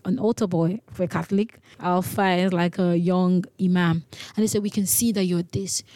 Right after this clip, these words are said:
Why are you working for this company that gives credit? It's against Islam." And the guy quit. So I sat down and said,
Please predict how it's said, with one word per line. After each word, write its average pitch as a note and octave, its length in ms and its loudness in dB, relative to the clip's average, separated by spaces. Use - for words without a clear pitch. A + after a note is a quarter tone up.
Why G#3 160 -2
are - 20 2
you A#3+ 140 4
working A3+ 240 -2
for F#3 100 -4
this G#3 180 -2
company G3+ 340 -2
that E3+ 140 0
gives F#3+ 200 -2
credit? G3 400 -4
It's E3+ 120 -4
against G3 760 -2
Islam." - 440 -4
And F#3+ 100 -6
the - 40 -6
guy G#3 240 0
quit. - 520 -2
So A3+ 140 -4
I A3 60 -2
sat B3+ 220 -2
down A3 100 2
and G3 100 0
said, G3 180 -2